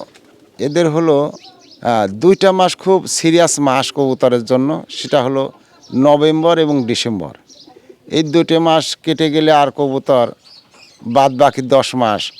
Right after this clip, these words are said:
ও এমনি সুস্থ থাকে, সবল থাকে। আর প্লাস হলো এর খাদ্য, একই জাতীয় খাদ্য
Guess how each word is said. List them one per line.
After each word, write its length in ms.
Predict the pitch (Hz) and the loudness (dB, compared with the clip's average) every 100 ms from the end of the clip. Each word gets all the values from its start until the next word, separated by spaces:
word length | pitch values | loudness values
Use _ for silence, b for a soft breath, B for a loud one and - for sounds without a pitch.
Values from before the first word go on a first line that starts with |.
| - - | -14 -2
ও 100 | 120 113 95 - - - - | 0 2 -2 -10 -20 -8 -2
এমনি 280 | 139 147 139 | 0 0 -2
সুস্থ 300 | - 117 - 110 - | -6 -10 -10 -8 -6
থাকে, 240 | 104 123 127 - | -6 -6 -8 -10
সবল 220 | - 117 98 | -6 -4 -4
থাকে। 280 | 85 82 - - _ - | -6 -10 -14 -20 _ -8
আর 240 | 98 117 113 - | -2 0 -2 0
প্লাস 280 | 147 180 185 | 2 2 0
হলো 140 | 190 190 | -2 0
এর 160 | 185 190 | 0 -2
খাদ্য, 360 | - 143 143 139 190 190 - _ - - 480 - | -2 -2 -2 0 0 0 -8 _ -20 -20 -20 -2
একই 280 | - 180 226 | 0 2 2
জাতীয় 340 | 220 214 214 208 | 4 4 2 0
খাদ্য 320 | - 170 | 0 0